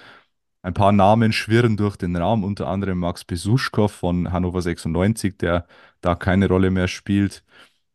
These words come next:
ähm, sich durchaus einen Wechsel wahrscheinlich vorstellen könnte zu sechzig. Aber das ist alles noch vage. Wir werden morgen oder heute vielleicht sogar im Laufe des Tages schon mehr wissen. Schauen wir mal, was sechzig tut.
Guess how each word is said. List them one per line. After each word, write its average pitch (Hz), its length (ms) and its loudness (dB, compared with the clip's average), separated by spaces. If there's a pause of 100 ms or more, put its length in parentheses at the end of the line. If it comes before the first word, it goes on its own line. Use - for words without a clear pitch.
(160)
ähm, 82 300 -6
sich - 240 -8
durchaus 85 340 0
einen 85 220 -2
Wechsel 90 240 -4
wahrscheinlich 82 240 -2
vorstellen 92 400 0
könnte 98 380 0
zu - 180 -6
sechzig. 90 540 -6 (560)
Aber 98 120 4
das 107 120 4
ist 107 100 4
alles 101 300 4
noch 95 180 2
vage. 104 460 4
Wir 95 120 2
werden 98 240 2
morgen 95 440 0 (800)
oder 80 200 -4
heute 120 300 2
vielleicht 107 260 2
sogar 98 180 -4
im 92 80 -2
Laufe 90 200 -2
des 90 140 -8
Tages 87 320 -6
schon 90 180 -6
mehr 85 180 -2
wissen. 85 380 -6 (460)
Schauen 87 180 0
wir 92 80 2
mal, 87 180 2
was 82 180 0
sechzig - 360 -6
tut. - 400 0